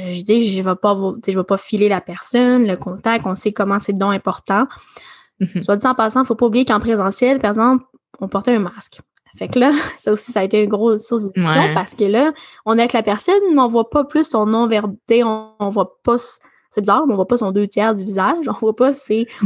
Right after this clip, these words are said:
Speaker 2: Mhm.
Speaker 1: expressions faciales. Fait que des fois, je trouvais que c'était quasiment mieux en Zoom parce que là, je voyais la personne, tu sais. Euh, mais donc, moi aussi, c'est, moi aussi, effectivement, ça m'inquiétait. Je me disais, « Mon Dieu,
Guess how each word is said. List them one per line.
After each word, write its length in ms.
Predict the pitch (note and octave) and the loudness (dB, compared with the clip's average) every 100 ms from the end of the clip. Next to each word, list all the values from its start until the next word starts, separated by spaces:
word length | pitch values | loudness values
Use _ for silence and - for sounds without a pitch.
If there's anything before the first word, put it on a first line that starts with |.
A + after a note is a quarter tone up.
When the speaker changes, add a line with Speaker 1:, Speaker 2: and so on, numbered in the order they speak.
| - | 2
Speaker 2:
Mhm. 120 | G3 | 2
Speaker 1:
expressions 260 | G3+ A#3 A3 | 2 -4 -6
faciales. 560 | - F#3 - G#3 D4+ D#4 _ _ _ | -6 -6 -6 -4 -4 -6 _ _ _
Fait 100 | A3+ | -2
que 60 | G#3 | 0
des 240 | A#3 E4+ | 2 2
fois, 260 | E4 C#4+ F4 G#4 | 2 0 2 0
je 60 | |
trouvais 340 | - - A3 C4+ | -4 -4 0 0
que 60 | |
c'était 200 | - A3+ G#3+ | 0 -4 0
quasiment 320 | B3+ B3 A3 | 2 2 2
mieux 240 | A3+ C#4 | 4 4
en 160 | A#3+ G#3 | 4 2
Zoom 140 | C4 F#4+ | 0 0
parce 180 | A#3 | -2
que 60 | - | 0
là, 160 | A#3+ C#4 | 2 2
je 80 | |
voyais 220 | A#3 A3+ C4 | 2 2 2
la 140 | B3+ | 0
personne, 480 | A#3 G#3+ - A3+ G3 G#3 | 0 -2 -2 -2 -2 -6
tu 0 | _ _ _ _ | _ _ _ _
sais. 260 | A3 C#4 - _ _ _ _ _ - | -4 -4 -6 _ _ _ _ _ -4
Euh, 260 | A3 G#3 G#3 | 0 2 2
mais 140 | G#3+ | 2
donc, 180 | A3 A3+ | 2 2
moi 120 | A#3+ | 0
aussi, 200 | B3 D4 G#3+ | 0 0 -2
c'est, 180 | - - | -4 -4
moi 140 | G#3+ | -2
aussi, 260 | G#3+ - C#4 | 0 2 2
effectivement, 320 | G#3+ - A3 | 2 0 0
ça 160 | A#3+ F#3+ | 0 -2
m'inquiétait. 320 | F#3+ F#3+ A#3+ | -4 0 0
Je 80 | G3 | 0
me 60 | |
disais, « 100 | F3+ | -2
Mon 160 | F#3 F#3+ | -2 -2
Dieu, 340 | G3 A3+ A3 | 0 0 0